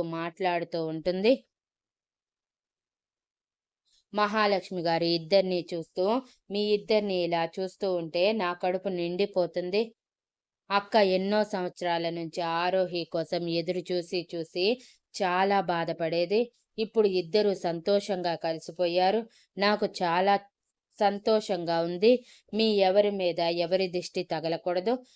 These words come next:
అని వాళ్ళిద్దరికి దిష్టి తీస్తుంది. ఇద్దరు నవ్వుతూ మహాలక్ష్మి గారి వైపు చూస్తూ,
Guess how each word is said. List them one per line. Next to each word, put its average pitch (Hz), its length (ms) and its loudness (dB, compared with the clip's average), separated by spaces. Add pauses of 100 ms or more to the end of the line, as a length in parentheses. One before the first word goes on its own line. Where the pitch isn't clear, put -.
(140)
అని 214 180 0
వాళ్ళిద్దరికి 175 720 2
దిష్టి 165 360 -6
తీస్తుంది. 185 640 -2 (3750)
ఇద్దరు 214 400 4
నవ్వుతూ 185 460 0
మహాలక్ష్మి 175 680 -2
గారి 160 260 -4
వైపు 165 320 -4
చూస్తూ, 175 380 -2